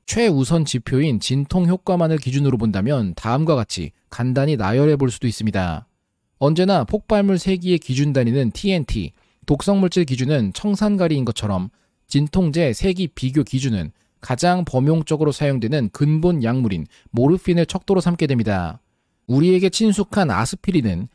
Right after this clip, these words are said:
시판되는 진통제 중 최약체 수준으로 볼 수 있습니다. 화합물명으로는 아세트살리실산에 해당하며, 학교에서 합성 실험을 해본 학생들도 많겠죠.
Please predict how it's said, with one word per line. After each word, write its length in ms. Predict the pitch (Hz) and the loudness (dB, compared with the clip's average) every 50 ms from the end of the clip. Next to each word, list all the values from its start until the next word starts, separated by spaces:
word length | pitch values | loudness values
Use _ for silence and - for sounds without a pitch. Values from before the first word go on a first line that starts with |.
| _ | _
시판되는 800 | - - - 233 220 - - 214 214 196 180 165 160 180 143 113 | -12 -8 -6 -6 -4 -2 0 0 2 2 2 2 2 0 0 0
진통제 560 | - - 135 135 139 - 170 160 131 127 107 | -2 -2 -2 -2 -2 -2 -2 0 0 0 0
중 240 | 110 139 131 113 95 | 0 0 0 -2 -2
최약체 680 | - - - 214 214 196 143 107 104 - - - 180 170 | -4 -4 -2 0 0 2 2 0 -2 -4 -4 -4 -2 -2
수준으로 380 | 156 175 170 175 165 156 143 135 | -2 0 0 0 2 2 2 2
볼 160 | - 135 127 | 2 0 0
수 120 | - 139 | 0 -2
있습니다. 600 | 123 - - 107 110 104 101 95 87 76 - - _ _ _ _ _ _ _ _ _ _ - | -2 -2 -2 -2 0 0 0 0 0 -2 -6 -10 _ _ _ _ _ _ _ _ _ _ 2
화합물명으로는 880 | 208 208 208 208 208 196 185 170 156 147 135 127 147 156 123 98 85 | 2 4 4 4 4 4 4 4 4 2 2 2 2 0 0 0 -2
아세트살리실산에 1120 | 90 101 117 - 185 180 - - 165 - - 196 196 202 190 - 190 175 - 180 160 151 147 | -2 -2 -2 -2 -4 -4 -4 -6 -6 -4 -2 -2 -2 -2 -2 -2 -4 -2 -2 -2 0 0 0
해당하며, 560 | 135 139 131 123 113 101 90 82 87 107 - _ _ _ _ _ | 0 0 0 0 0 0 0 -2 -4 -6 -10 _ _ _ _ _
학교에서 600 | - 214 - - 208 185 151 123 - 170 135 98 | -8 -8 -2 0 2 2 2 2 2 0 0 0
합성 500 | 98 - 208 202 - - 214 214 202 190 | -2 -4 -6 -8 -4 -2 0 0 0 0
실험을 340 | - 196 185 180 175 175 151 | 0 0 0 0 0 0 0
해본 300 | 151 202 190 196 190 185 | 0 -2 0 0 0 0
학생들도 420 | 175 - - 180 170 143 135 165 | 0 -2 -2 -2 0 2 2 2
많겠죠. 680 | 151 110 113 117 - 147 123 - 107 92 78 67 65 | 2 0 0 -2 -2 -4 -2 -2 -2 -2 -2 -4 -6